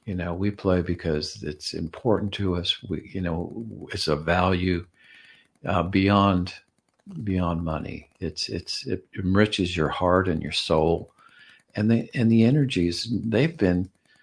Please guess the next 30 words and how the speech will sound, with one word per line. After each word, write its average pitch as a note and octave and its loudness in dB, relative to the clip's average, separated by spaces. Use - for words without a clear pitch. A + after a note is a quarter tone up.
you A#2 4
know, G2 4
they've B2 2
been G#2+ 6
around F#2+ 4
for F#2+ -8
hundreds B2 0
and A2+ -6
thousands G2+ 0
of F2 -6
years. F#2 0
And E2+ 0
they, G#2 4
you - -2
know, F2+ 2
they F#2 6
recognize F#2+ 0
the F2 -4
music F2+ 0
that E2 0
I G2 4
play F2+ 0
is F2 -2
music F2+ -2
that D2+ 0
they G#2 4
probably A2 2
themselves F#2+ 0
have F2 -6
heard G2 2